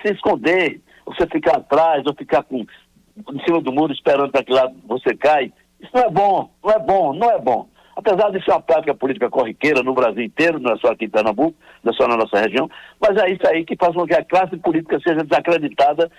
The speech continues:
e desmoralizada. Esse jovem Nicolas aí deu exemplo, inclusive todos os, todas as pessoas que foram eleitas, inclusive a,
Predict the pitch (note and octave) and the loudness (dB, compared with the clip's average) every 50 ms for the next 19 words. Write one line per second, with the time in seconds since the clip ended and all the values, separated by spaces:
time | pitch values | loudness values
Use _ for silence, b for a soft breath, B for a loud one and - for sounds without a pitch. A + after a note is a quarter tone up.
0 | b b b b D3 F3+ E3 D#3+ D#3+ E3 E3 E3 D3+ D3+ - A2+ G#2+ A#2 - A3 | b b b b -2 0 2 2 2 2 2 0 2 2 2 2 0 -2 -2 0
1 | A3+ G#3 - G3+ C#3 C3+ D#3 D3 C3 C3+ B2+ C#3 D3+ D3+ - - - A#2 B2+ C3 | 0 0 0 -2 0 2 2 2 2 0 -2 -2 -2 0 0 0 0 2 2 0
2 | D#3+ G3 G#3 - B B B B B B E3+ G#3 A#3 A3 F#3+ D3 F3 F#3+ G3+ G3+ | 0 -2 -4 -8 B B B B B B 0 2 2 2 0 0 -2 -2 -2 -4
3 | G3+ - _ _ _ _ _ _ _ _ - A3 - A#3+ F3 D3 G#3+ G#3 - - | -6 -10 _ _ _ _ _ _ _ _ -10 -4 -2 0 0 0 0 -2 -2 0
4 | B3+ C4+ B3+ A#3+ F#3 D3+ D3+ F#3+ D#4+ D#4+ - - - _ _ _ _ _ _ _ | 0 0 2 2 -2 -2 -2 -2 -2 -2 -2 -4 -10 _ _ _ _ _ _ _
5 | _ - G3 G3+ G3 G3 F#3+ - G#3 E3 - D#3+ D3+ D3 - - C#3 - F3 F3 | _ -2 -2 0 2 0 0 0 -2 -2 0 0 0 -2 -2 -4 -4 0 0 2
6 | E3 C#3+ D3+ D#3 D#3 D3+ - E3 - _ _ - G3 D3+ E3+ F3 D3+ D#3+ C#3+ B2 | 2 0 0 -2 -2 -4 -6 -10 -14 _ _ -2 -2 0 0 2 2 2 2 2
7 | A2 | 0